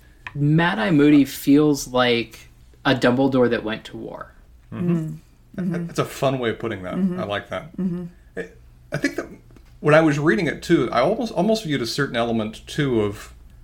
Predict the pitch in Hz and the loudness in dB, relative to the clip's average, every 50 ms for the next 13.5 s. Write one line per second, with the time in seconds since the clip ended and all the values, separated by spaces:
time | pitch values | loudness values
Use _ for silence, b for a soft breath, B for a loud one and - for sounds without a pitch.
0 | - - - 220 - 156 135 135 - 123 117 117 - 107 101 95 113 113 - 127 | -6 -2 -2 0 0 0 -2 0 2 2 2 2 0 -4 -8 -8 -10 -8 -6 -6
1 | 123 120 117 - - - - - 139 127 127 131 131 131 113 - - - - 107 | -6 -4 -6 -6 -6 -6 -2 0 0 0 0 0 -2 -6 -8 -10 -10 -6 -4 -4
2 | 110 120 135 147 151 139 117 117 117 117 117 117 - 127 120 113 107 104 - 101 | -2 -2 -4 -6 -6 -6 -6 -4 -4 -4 -6 -6 -8 -8 -8 -6 -8 -6 -4 -2
3 | 101 110 131 131 123 110 120 117 110 - - - - 185 147 175 196 185 165 123 | 0 0 0 0 -2 -4 -4 -4 -6 -6 -8 -12 -6 -4 0 2 2 2 2 0
4 | 127 - - - - 143 151 165 156 127 113 - 123 117 113 110 123 131 135 131 | -4 -6 -6 -2 2 4 4 4 4 0 -4 -4 -4 -4 -4 -2 -2 0 0 0
5 | 123 127 123 120 - 107 101 101 - 110 104 - - - - 107 110 113 110 101 | 0 -2 -4 -2 -2 -4 -4 -2 -4 -6 -6 -6 -6 -4 -2 -2 0 0 -2 -4
6 | 90 - - - - - b b b b b b - 151 151 139 135 135 127 127 | -6 -10 -12 -14 -14 -16 b b b b b b -8 -4 0 0 0 2 0 0
7 | 151 196 226 254 - - 220 156 123 113 131 151 170 160 139 120 117 110 110 - | -2 -2 -2 -4 -6 -6 -4 -4 -4 -4 -2 -2 -2 -2 -2 -4 -8 -10 -6 -6
8 | 113 113 - 120 117 113 117 120 135 151 110 - - - - 101 104 113 - 139 | -6 -6 -6 -6 -8 -6 -6 -4 -4 -6 -6 -8 -10 -12 -10 -6 -4 -4 -4 -6
9 | 117 110 107 104 - - 147 135 135 127 117 113 113 127 113 123 113 104 107 110 | -8 -8 -8 -8 -6 -6 -6 -4 -4 -4 -4 -4 -4 -6 -8 -6 -8 -8 -8 -8
10 | 107 123 117 117 113 - 113 - - - 139 131 - 120 113 101 - - 107 104 | -6 -6 -6 -8 -8 -10 -12 -14 -8 -8 -8 -8 -6 -8 -10 -8 -6 -4 -4 -4
11 | 104 - - - 113 113 113 - 107 - - 104 95 - - - - 123 117 113 | -4 -8 -10 -8 -8 -8 -8 -8 -12 -14 -14 -14 -12 -12 -12 -10 -8 -8 -6 -6
12 | 104 104 92 98 95 95 98 98 98 98 95 92 92 92 92 95 90 87 87 95 | -6 -6 -8 -10 -10 -8 -8 -8 -8 -10 -12 -14 -14 -14 -14 -14 -14 -14 -16 -16
13 | 90 - 175 180 180 - - - - | -16 -14 -14 -14 -14 -16 -18 -20 -20